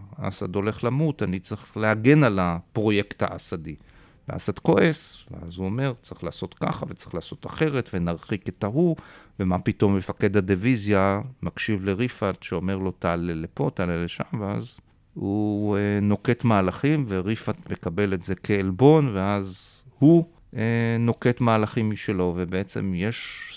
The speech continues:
סכנה של מלחמת, לא אזרחים, אחים, שבהם אותם כוחות שהם נאמנים לריפת נערכים נגד הכוחות שנאמנים לחאפז אל-אסד.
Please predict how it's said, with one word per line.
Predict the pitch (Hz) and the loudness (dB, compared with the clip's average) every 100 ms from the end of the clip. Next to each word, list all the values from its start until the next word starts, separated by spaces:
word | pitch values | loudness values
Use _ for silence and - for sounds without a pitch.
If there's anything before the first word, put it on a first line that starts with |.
| - | -6
סכנה | 120 - 107 85 76 82 | -4 -2 -2 -2 -4 -8
של | - - 92 | -10 -8 -8
מלחמת, | 95 87 - 117 120 _ - | -8 -8 -4 -4 -6 _ -6
לא | 107 147 | 0 0
אזרחים, | 127 87 - 90 | 0 -4 -2 -2
אחים, | - - 180 - - - | -2 0 0 0 -8 -12
שבהם | - - 110 131 113 - | -6 0 0 2 -2 -4
אותם | - - 120 123 | -10 2 4 4
כוחות | 101 - 107 | 0 -2 -2
שהם | - 98 92 87 87 | 0 0 0 0 -2
נאמנים | 95 95 92 87 90 | 0 0 2 2 2
לריפת | 92 85 73 - - | 0 -2 -6 -8 -2
נערכים | 98 95 92 - 170 107 | 0 2 0 0 0 0
נגד | 104 104 104 | 0 0 -2
הכוחות | 107 127 - 190 180 | -4 -4 0 0 -2
שנאמנים | - 95 98 107 139 127 | -4 -6 -4 -2 -2 -2
לחאפז | - - - 107 | -4 -10 -8 -6
אל-אסד. | 110 113 - | -6 -6 -8